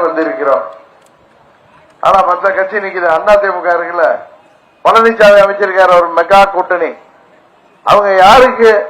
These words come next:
ரெட்டை இலையில ஓட்டு கேட்டு வர்றாங்க? யார பிரதமர் ஆக்குறதுக்கு கேக்குறாங்க?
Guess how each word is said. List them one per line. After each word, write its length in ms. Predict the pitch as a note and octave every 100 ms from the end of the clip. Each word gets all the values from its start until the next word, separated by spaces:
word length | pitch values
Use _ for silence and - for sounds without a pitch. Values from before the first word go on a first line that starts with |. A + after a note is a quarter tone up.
| D#3+
ரெட்டை 200 | F3 G#3+
இலையில 300 | G3+ F#3+ F#3
ஓட்டு 160 | F3+ F3+
கேட்டு 240 | E3 D#3+ D3+
வர்றாங்க? 300 | D3 C#3 C3 A#2+ - _ _ _ _ _ _ _ _ -
யார 260 | D#3 G#3+ C4 C4
பிரதமர் 400 | A#3 A#3 A3+ A3+ A3
ஆக்குறதுக்கு 480 | A3 G#3 G3+ G3 G3
கேக்குறாங்க? 440 | F#3 F#3 F3 E3+